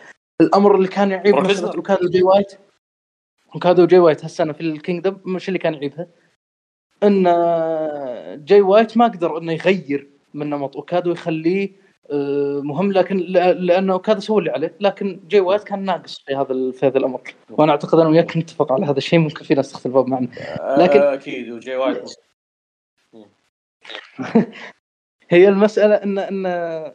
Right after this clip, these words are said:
Speaker 1: يعني، إن النمط أنا أشوفها، يعني، الناس تبالغ في ال-، أنت قد نفس مسألة تكرار الواجهة. هي نفس الفكرة، في أشياء معينة هم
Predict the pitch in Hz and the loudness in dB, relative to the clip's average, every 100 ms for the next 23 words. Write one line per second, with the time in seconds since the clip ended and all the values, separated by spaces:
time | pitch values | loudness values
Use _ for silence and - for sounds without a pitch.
0 | _ _ _ _ _ _ _ _ - 220 | _ _ _ _ _ _ _ _ -4 -4
1 | 170 165 185 214 208 226 220 202 214 208 | -4 -8 -8 -8 -6 -6 -6 -4 -6 -6
2 | 214 220 208 202 202 202 196 - 185 190 | -8 -4 -4 -4 -4 -4 -4 -8 2 4
3 | 147 123 - - 120 117 - 170 208 220 | 4 -2 -8 -6 -6 -6 -4 0 4 4
4 | 208 196 180 165 165 - 156 143 127 127 | 4 2 4 2 2 2 2 4 2 0
5 | - _ _ _ _ _ - 196 175 175 | -8 _ _ _ _ _ 0 2 2 -4
6 | - 143 143 185 180 170 - 175 160 139 | -12 -12 0 2 2 -2 -2 -2 -2 -6
7 | 175 143 131 165 151 | -4 -4 -6 -6 -8